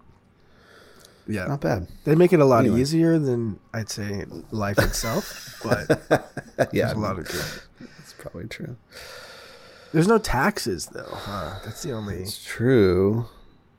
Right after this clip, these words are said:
Speaker 1: Maybe they're saying something with that choice. I don't know.
Speaker 2: Interesting. Yeah, maybe so. Um,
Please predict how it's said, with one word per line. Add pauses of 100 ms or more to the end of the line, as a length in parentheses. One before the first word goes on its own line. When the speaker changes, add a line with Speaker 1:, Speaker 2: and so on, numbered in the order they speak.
(340)
Speaker 1:
Maybe
they're
saying
something
with
that
choice. (140)
I
don't
know.
Speaker 2:
Interesting.
Yeah, (140)
maybe
so. (1300)
Um,